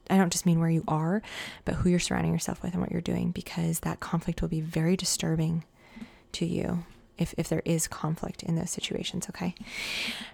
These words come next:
And my loves, that leads us up to our final card, our all-encompassing, our major theme, which is the Star, another major arcana card. I love this card.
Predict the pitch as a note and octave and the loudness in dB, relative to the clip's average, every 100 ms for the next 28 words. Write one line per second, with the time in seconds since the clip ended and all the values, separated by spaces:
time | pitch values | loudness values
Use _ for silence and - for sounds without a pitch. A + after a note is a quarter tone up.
0 | - - G3+ G3+ G#3 - - F3 F#3 F3 | 0 8 10 12 10 6 0 6 8 8
1 | G3+ F3 - - F3 F#3 F3 F3+ G3 - | 8 6 2 2 2 4 0 2 -2 0
2 | E3 - - E3 E3 E3 D#3+ - E3 E3+ | -2 -2 0 2 0 -2 -4 -2 0 2
3 | E3+ - E3+ E3+ E3 - D#3+ D#3+ - F#3+ | 0 0 0 0 -2 -2 -2 -2 4 8
4 | G#3+ A#3+ A#3 A#3 A3+ A3+ - F3 E3+ D#3+ | 10 10 8 6 4 2 2 2 4 4
5 | E3+ F3+ G3 F#3+ F#3 F#3+ F3+ E3 E3 - | 6 6 4 2 0 2 4 4 0 -4
6 | - F3 F3+ - E3+ - E3 D#3+ D#3+ D#3+ | -2 2 2 0 0 0 2 2 4 4
7 | F3 E3+ E3 D#3+ - D#3 - D#3 D#3 - | 6 4 2 -2 -2 -4 -2 -4 -4 -10
8 | - _ - - - - - - - - | -20 _ -20 -20 -20 -20 -20 -20 -12 0
9 | F3+ F3 D#3+ E3 E3+ - E3+ - F3 D#3+ | 2 4 4 4 4 2 -4 -2 -2 -2